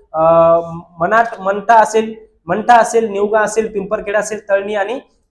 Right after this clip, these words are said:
तामसा तालुक्याचा समावेश आहे, अ, मंडळाचा समावेश आहे. अ, यात-, या-, यानंतर,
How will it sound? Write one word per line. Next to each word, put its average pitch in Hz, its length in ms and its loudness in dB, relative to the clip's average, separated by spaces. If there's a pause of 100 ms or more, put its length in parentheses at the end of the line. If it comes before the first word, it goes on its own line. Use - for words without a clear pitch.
तामसा 202 460 0
तालुक्याचा 202 420 0
समावेश 180 360 0
आहे, 170 200 0 (400)
अ, 156 40 -6 (380)
मंडळाचा 226 360 2
समावेश 202 340 -4
आहे. 180 100 0 (380)
अ, 160 60 -6 (500)
यात-, 196 380 -4
या-, 185 160 -2
यानंतर, 214 440 0